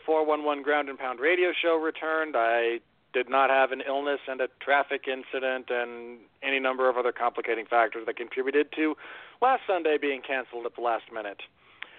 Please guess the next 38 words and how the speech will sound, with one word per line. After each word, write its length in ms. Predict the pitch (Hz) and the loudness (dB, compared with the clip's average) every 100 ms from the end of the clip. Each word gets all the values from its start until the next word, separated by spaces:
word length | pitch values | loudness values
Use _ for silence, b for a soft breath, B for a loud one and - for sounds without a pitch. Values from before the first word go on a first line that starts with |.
| B B 151 | B B 2
We 220 | 156 151 | 4 4
reviewed 480 | 165 190 175 180 160 | 4 2 4 2 4
Fight 280 | 170 175 165 | 2 2 4
Night 340 | 165 170 165 | 4 4 2
one 420 | 143 160 165 160 156 | 2 2 2 0 0
nineteen, 840 | 156 160 151 - 254 269 277 294 262 _ _ - | 0 0 -4 -6 -4 -2 -2 -6 -6 _ _ -4
which 220 | 135 143 - - _ _ _ _ _ | -2 -2 -6 -12 _ _ _ _ _
wasn't 360 | 127 160 170 135 | 2 2 0 0
much. 340 | 185 196 196 - - - _ _ _ _ | 4 4 2 -2 -6 -8 _ _ _ _
It 180 | 110 110 - | -16 -12 -8
was 120 | 123 | -6
just 160 | 135 - - | -6 -8 -6
kind 180 | 131 147 | -2 0
of 60 | |
an 100 | 147 | 2
event. 300 | 143 151 131 - - _ b b b b _ _ _ _ _ _ 117 | 4 4 2 -4 -20 _ b b b b _ _ _ _ _ _ 2
Um, 380 | 127 131 131 127 | 4 6 4 2
but, 220 | 131 - _ _ _ _ | 2 0 _ _ _ _
you 80 | 208 | 2
know, 140 | 214 | 4
Darren 360 | 160 180 208 170 | 4 4 4 4
Till 220 | 196 196 | 4 4
knocked 300 | 175 185 - | 4 0 0
the 80 | 165 - | -8 -2
stuffing 380 | 175 - 175 160 | -2 0 0 0
out 100 | 147 | 0
of 60 | |
Cowboy 360 | - 160 160 156 - | 2 2 4 2 0
Cerrone 260 | 156 165 139 | -2 0 -2
in 80 | 117 | -6
the 60 | - | -6
first 260 | 120 107 | -6 -6
round, 280 | 113 113 120 - | -4 -4 -4 -4
so 200 | 113 110 | -8 -6
we 100 | 110 | -6
talk 260 | 135 139 127 | 0 0 0
about 200 | 120 - | -2 0
that. 240 | 110 135 | -2 -2